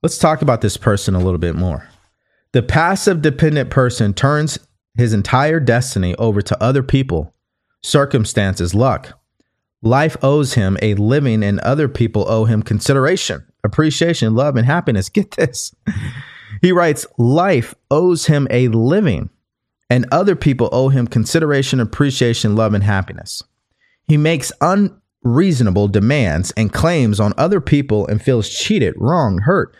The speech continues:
when they aren't fulfilled." We all know that life isn't built this way, but he keeps on seeking the impossible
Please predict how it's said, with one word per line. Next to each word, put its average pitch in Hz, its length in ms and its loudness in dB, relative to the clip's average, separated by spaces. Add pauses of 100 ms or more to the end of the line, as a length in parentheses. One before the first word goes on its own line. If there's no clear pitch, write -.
(200)
when 120 180 2
they 123 140 2
aren't 131 300 0
fulfilled." 131 540 -2 (2250)
We 139 140 2
all 170 160 4
know 143 240 2
that 120 160 2
life 120 260 2
isn't 104 280 0
built 135 200 2
this 90 220 -2
way, 73 380 -4 (220)
but 113 120 2
he 113 60 2
keeps 175 360 0
on 156 160 2
seeking 147 380 0
the 123 120 2
impossible 104 800 0